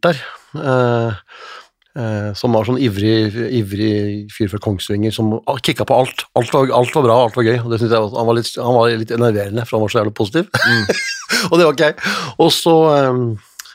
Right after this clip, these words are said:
Speaker 1: ja, så var det slik at, eh, at det, ok, så, så kunne jeg, jeg kunne jo faktisk stå i bar, for at jeg hadde, vet ikke, jeg hadde jobbet på Kverner Bruk i tre år i kantina, ved
Speaker 2: Mm.
Speaker 1: siden av studiene. Så jeg kunne,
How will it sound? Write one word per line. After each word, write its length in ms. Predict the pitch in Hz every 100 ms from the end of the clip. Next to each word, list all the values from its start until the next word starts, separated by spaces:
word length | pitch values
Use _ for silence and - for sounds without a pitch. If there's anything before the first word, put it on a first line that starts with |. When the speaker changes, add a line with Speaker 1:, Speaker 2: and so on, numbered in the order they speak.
| -
Speaker 1:
ja, 60 | -
så 160 | -
var 140 | 170 190
det 80 | 202
slik 160 | 214
at, 220 | 208 - 226
eh, 440 | 208 202 185 139 -
at 80 | 175
det, 220 | 175 160 170
ok, 120 | 180 139
så, 80 | 147 135 -
så 320 | - - - 175
kunne 200 | 240 175 175
jeg, 120 | -
jeg 140 | 170 -
kunne 240 | 185 127
jo 40 | 104
faktisk 240 | 107 123
stå 80 | 165
i 60 | 170
bar, 80 | 208
for 80 | 156
at 60 | 143
jeg 80 | 135
hadde, 120 | 131 - - - - - _ -
vet 80 | -
ikke, 120 | 165
jeg 100 | 147
hadde 140 | 147 151
jobbet 460 | 127 107 117 120 -
på 80 | 127 - _ 247 190 147
Kverner 540 | - 147 113 104 120 120 104
Bruk 320 | 107 160 -
i 40 | 135
tre 160 | 110 120
år 160 | 123
i 60 | 123
kantina, 380 | 143 143 120 156 - _ _ _
ved 80 | 131
Speaker 2:
Mm. 60 | 170
Speaker 1:
siden 220 | 131 117
av 60 | 123
studiene. 300 | 117 117 151 - - - - -
Så 140 | 143
jeg 80 | 135
kunne, 160 | 143